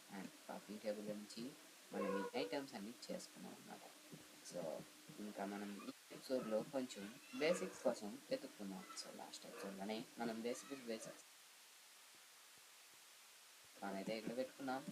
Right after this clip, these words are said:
నెక్స్ట్ మనం ట్రీస్ కొట్టేకి వెళ్తున్నాం, ఎందుకంటే మనకి Minecraft-లో ఇల్లు అనేది అంత ముఖ్యం అన్నమాట. ఇల్లు అనేది అంటే మనకి నైట్ పూట చుక్కలు కనబడతాయి. So, దానికే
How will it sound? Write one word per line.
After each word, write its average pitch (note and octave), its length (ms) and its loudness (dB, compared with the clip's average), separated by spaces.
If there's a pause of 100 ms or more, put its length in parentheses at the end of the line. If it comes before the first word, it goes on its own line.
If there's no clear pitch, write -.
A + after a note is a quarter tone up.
నెక్స్ట్ F#3+ 520 -2
మనం F#3+ 160 0
ట్రీస్ - 480 -2
కొట్టేకి - 400 2
వెళ్తున్నాం, - 400 -2 (600)
ఎందుకంటే G#2 600 2 (240)
మనకి A#2+ 360 2 (120)
Minecraft-లో - 720 4 (460)
ఇల్లు G#2 220 6
అనేది A3+ 420 4 (140)
అంత F#3+ 240 -6
ముఖ్యం G2 380 2
అన్నమాట. F#2+ 380 0 (480)
ఇల్లు G#2+ 180 6
అనేది C3+ 240 6 (600)
అంటే A2+ 380 0 (280)
మనకి F#2+ 220 -4
నైట్ F#2+ 380 -2
పూట - 160 -2
చుక్కలు - 580 0
కనబడతాయి. G2 500 0 (400)
So, D3 140 6
దానికే C3+ 540 6